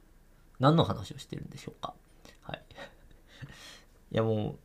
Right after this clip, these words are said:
う、僕、上司も部下も持ったことがないので、まあ、あるんだけど、一年、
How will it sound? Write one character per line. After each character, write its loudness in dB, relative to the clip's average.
う、 -6
僕、 -4
上 8
司 0
も 0
部 0
下 6
も -2
持 2
っ -4
た 0
こ -2
と -4
が -6
な 2
い 0
の -8
で、 -10
ま 0
あ、 6
あ 10
る 4
ん 0
だ -4
け -8
ど、 -8
一 0
年、 4